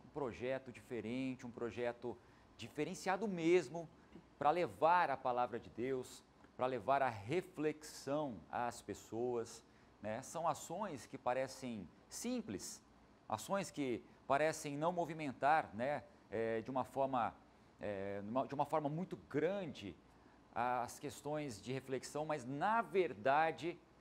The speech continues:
só com toda a movimentação que ocorre, porque é um pro-, é um projeto nacional, é um projeto que tá levando a palavra de Deus pra todos os cantos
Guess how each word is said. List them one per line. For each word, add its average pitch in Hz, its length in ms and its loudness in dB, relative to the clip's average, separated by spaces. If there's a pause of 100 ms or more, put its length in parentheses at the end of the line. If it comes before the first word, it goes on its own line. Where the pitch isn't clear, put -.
(160)
só 170 200 0
com 175 160 -6
toda 185 220 2
a 180 40 2
movimentação 165 840 -2
que 139 100 -2
ocorre, 120 640 2 (260)
porque 107 200 -6
é 127 40 0
um 139 80 -4
pro-, 123 260 0
é 110 40 -6
um 120 100 -4
projeto 120 540 0
nacional, 156 760 2 (380)
é 92 60 -10
um 98 60 -8
projeto 123 440 0
que - 100 -18
tá 151 460 6 (240)
levando 131 580 0
a 151 60 6
palavra 135 400 4
de 107 100 -8
Deus 139 260 -4
pra 175 200 0
todos 208 640 8
os 147 160 -8
cantos 147 800 -4